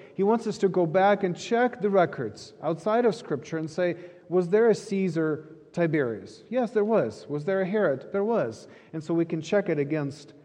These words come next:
history. But I think another reason why he's listing all these people and all these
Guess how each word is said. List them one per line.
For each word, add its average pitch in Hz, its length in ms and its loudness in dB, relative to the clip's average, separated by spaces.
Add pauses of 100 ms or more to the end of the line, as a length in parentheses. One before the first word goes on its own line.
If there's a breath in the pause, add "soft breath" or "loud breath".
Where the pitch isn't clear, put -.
history. 139 540 -4 (720 soft breath)
But 190 100 4
I 208 80 8
think 240 200 2
another 233 460 4
reason 156 760 0 (100)
why 170 260 4
he's 180 220 2
listing 180 400 2
all 196 220 4
these 226 220 -2
people 160 440 0
and 147 80 0
all 165 200 4
these 180 260 -2